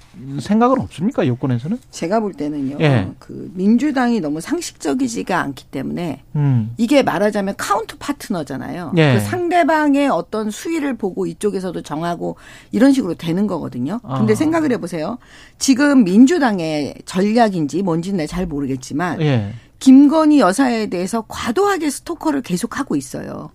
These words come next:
Speaker 1: 예.
Speaker 2: 예를 들어서 김장연대라고 요즘 뭐 말들이 많은데
Speaker 1: 예.
Speaker 2: 장경태 최고위원이 하는 거 보세요.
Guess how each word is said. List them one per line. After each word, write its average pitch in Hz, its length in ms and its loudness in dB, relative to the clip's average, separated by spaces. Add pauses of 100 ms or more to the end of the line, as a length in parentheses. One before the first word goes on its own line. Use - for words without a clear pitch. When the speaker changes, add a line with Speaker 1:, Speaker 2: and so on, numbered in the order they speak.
Speaker 1:
예. 127 260 0
Speaker 2:
예를 277 280 6
들어서 247 220 -2
김장연대라고 208 1040 6
요즘 165 260 0
뭐 160 100 -2
말들이 165 400 -2
많은데 143 600 -4
Speaker 1:
예. 147 40 -6
Speaker 2:
장경태 233 560 4
최고위원이 214 520 -2
하는 277 220 2
거 226 120 0
보세요. 156 380 -8